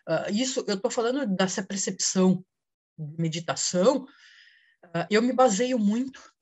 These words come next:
num autor chamado Tsongkhapa. Ele é do século quinze. Ah, mas isso vai tá, antes dele já tem essa, essa percepção. Então, assim, ó, muito antes de ultrassom, muito antes de raio-x,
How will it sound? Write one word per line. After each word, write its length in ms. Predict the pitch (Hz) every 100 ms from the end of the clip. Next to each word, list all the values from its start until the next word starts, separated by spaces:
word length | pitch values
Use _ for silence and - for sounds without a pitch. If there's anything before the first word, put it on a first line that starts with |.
| _ _
num 120 | 196
autor 500 | 196 190 202 196 202 -
chamado 1200 | - 190 185 190 180 190 190 190 185 185 185 180 170
Tsongkhapa. 520 | - 202 196 196 - _ _ _ _ _ -
Ele 260 | 170 175
é 160 | 170 175
do 100 | 175
século 300 | 185 180 190
quinze. 480 | - 196 185 185 - _ _ _ _ _ _ _ _ -
Ah, 60 |
mas 260 | 165 175 185
isso 200 | 240 240
vai 160 | 233 233
tá, 220 | 240 247
antes 340 | 240 330 403 -
dele 280 | 196 254 269
já 180 | 294 277 _
tem 160 | 160 165 _ _ _ _ _ _ _ _ _ _ _ _ _ _ _ _
essa, 200 | 165 -
essa 300 | - 165 180
percepção. 500 | 175 165 - 185 190
Então, 200 | 180 302
assim, 180 | 339 -
ó, 80 | 294
muito 380 | 226 320 381 - 233
antes 320 | 302 269 226
de 80 | 240
ultrassom, 760 | 262 262 202 - - 190 254
muito 280 | 233 240 240 _
antes 160 | 240
de 80 | 202
raio-x, 1300 | - 226 220 185 - - - 196 214 185 - - -